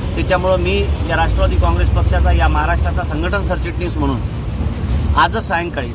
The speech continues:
अधिवेशन झाल्यावर मान्य दादांशी टेलिफोनिक चर्चा करतो. प्रसंगी या जिल्ह्याचे पालकमंत्री मान्य सुधीर भाऊंशी चर्चा करतो आणि कुठेतरी प्रशासनाने याच्यामध्ये दखल घेतली पाहिजे.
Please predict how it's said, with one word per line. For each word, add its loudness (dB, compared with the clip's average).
अधिवेशन -4
झाल्यावर 2
मान्य -2
दादांशी -2
टेलिफोनिक -4
चर्चा -2
करतो. -4
प्रसंगी -2
या 2
जिल्ह्याचे -4
पालकमंत्री -2
मान्य -4
सुधीर -4
भाऊंशी 2
चर्चा -4
करतो -6
आणि 0
कुठेतरी -2
प्रशासनाने -2
याच्यामध्ये 2
दखल 2
घेतली 2
पाहिजे. 0